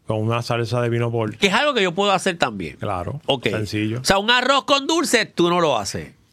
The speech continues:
Speaker 1: También lo hacemos, de arroz con
Speaker 2: Lo
Speaker 1: dulce,
Speaker 2: hace, pero es
Speaker 1: tembleque.
Speaker 2: más, ok,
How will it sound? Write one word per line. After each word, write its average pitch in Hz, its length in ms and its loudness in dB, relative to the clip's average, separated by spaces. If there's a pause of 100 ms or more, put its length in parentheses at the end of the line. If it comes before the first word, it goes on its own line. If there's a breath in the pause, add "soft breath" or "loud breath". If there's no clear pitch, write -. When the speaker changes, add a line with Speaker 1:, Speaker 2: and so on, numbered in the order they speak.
(100)
Speaker 1:
También 104 340 -2
lo 165 60 2
hacemos, 165 360 2
de 147 60 2
arroz 120 160 -2
con 165 100 4
Speaker 2:
Lo 190 100 6
Speaker 1:
dulce, 196 160 6
Speaker 2:
hace, 180 320 2
pero 123 40 0
es 110 40 -2 (100)
Speaker 1:
tembleque. 107 480 0
Speaker 2:
más, 147 320 0
ok, 202 260 2